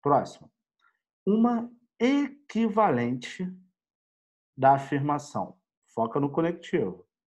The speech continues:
Se eu estudei, então tirei uma boa nota no concurso. Está contida na alternativa e você, meu Deus. Olha só, existem cinco conectivos. O e,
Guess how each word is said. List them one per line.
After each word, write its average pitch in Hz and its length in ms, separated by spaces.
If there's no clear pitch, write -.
Se - 280
eu 107 200
estudei, 190 600
então 160 640
tirei 139 580
uma 151 200
boa 131 280
nota 117 260
no 123 100
concurso. - 560
Está 127 280
contida 120 440
na 110 60
alternativa 110 720
e 123 40
você, 113 240
meu 120 240
Deus. 95 300
Olha 170 120
só, - 200
existem 160 380
cinco 180 400
conectivos. - 640
O 151 160
e, 143 300